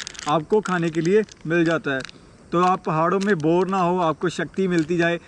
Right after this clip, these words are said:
हमारे जैसे अगर आप सा-, साइकिलिंग करते हो ना, तो आपको मैक्स प्रोटीन बार ज़रूर खानी ही खानी चाहिए। मैं भी रोज़ खाता हूँ यार, रोज़ दो तीन, दो तीन तो खा ही लेते हैं हम। तो खाते हैं, टेस्ट करते हैं। चोको बेरी बार्स बोलते हैं, इसके अंदर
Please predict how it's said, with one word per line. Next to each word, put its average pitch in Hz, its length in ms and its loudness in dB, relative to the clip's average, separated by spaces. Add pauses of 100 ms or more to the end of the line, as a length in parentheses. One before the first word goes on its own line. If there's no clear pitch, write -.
(180)
हमारे 190 320 2
जैसे 220 260 2
अगर 214 200 -2
आप 214 100 0
सा-, 190 280 -6
साइकिलिंग 202 480 -2
करते 190 280 2
हो 196 80 2
ना, 202 160 -2 (280)
तो 170 100 2
आपको 175 220 2
मैक्स 196 260 0
प्रोटीन 185 480 0
बार 185 200 0
ज़रूर 180 440 4 (260)
खानी 180 340 0
ही 220 140 2
खानी 165 340 -4
चाहिए। 131 380 0 (520)
मैं 175 120 4
भी 262 100 4
रोज़ 247 220 2
खाता 233 260 -2
हूँ 202 120 0
यार, 208 240 2 (140)
रोज़ 196 220 2 (140)
दो 185 180 4
तीन, 196 280 0
दो 190 160 2
तीन 202 200 -4
तो 220 120 -2
खा 160 220 -4
ही 175 140 2
लेते 190 260 2
हैं 151 80 2
हम। 143 180 -2 (480)
तो 180 60 -2
खाते 196 300 0
हैं, 247 100 2
टेस्ट 208 300 2
करते 202 240 0
हैं। 220 60 2 (100)
चोको 226 680 2 (520)
बेरी 180 360 2
बार्स 180 340 0
बोलते 160 320 0
हैं, 208 200 0
इसके 220 320 -2
अंदर 220 360 2